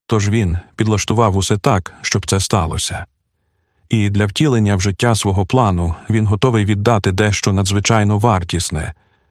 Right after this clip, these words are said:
Вейт змахнув рукою в бік Ніни. Він залишив по собі підвіску, нагороду, яку зберігав понад десятиліття. «Трофей», озвалася дівчина. Вейт коротко кивнув. Він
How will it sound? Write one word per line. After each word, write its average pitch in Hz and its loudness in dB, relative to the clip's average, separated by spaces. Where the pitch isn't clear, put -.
Вейт 92 -4
змахнув 101 0
рукою 98 0
в 90 -2
бік 98 -2
Ніни. 104 2
Він 101 0
залишив 98 0
по 92 -2
собі 98 -2
підвіску, 104 0
нагороду, 101 2
яку 95 -2
зберігав 98 0
понад 95 0
десятиліття. 92 -2
«Трофей», 135 -2
озвалася 98 0
дівчина. 85 -4
Вейт 95 -2
коротко 92 -2
кивнув. 90 -2
Він 90 0